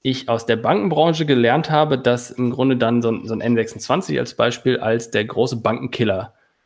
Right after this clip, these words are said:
äh, gefeiert wird. Und wenn ich heute durch die, äh, Main Street laufe, dann, äh, sehe ich immer noch die Sparkasse,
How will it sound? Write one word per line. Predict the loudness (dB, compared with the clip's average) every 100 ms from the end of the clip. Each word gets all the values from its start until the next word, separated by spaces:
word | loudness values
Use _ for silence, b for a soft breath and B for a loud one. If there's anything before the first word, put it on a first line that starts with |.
| _
äh, | -6
gefeiert | -6 -2 2 2 2
wird. | 0 0 -2 _ _ _ _ _ _
Und | 2 2 0 -2
wenn | 0 2
ich | 2
heute | 2 4 2 2
durch | 0 0
die, | 0 0 -2
äh, | -2 -2 -2 -4 -6
Main | -2 0 -2
Street | -2 -2 0
laufe, | 2 0 2 0 0 -4 -14 _ _
dann, | 0 0 -2 -10 _ _ -4
äh, | -2 -2 0
sehe | 2
ich | 2
immer | 2 0
noch |
die | 0
Sparkasse, | -2 0 0 -2 -4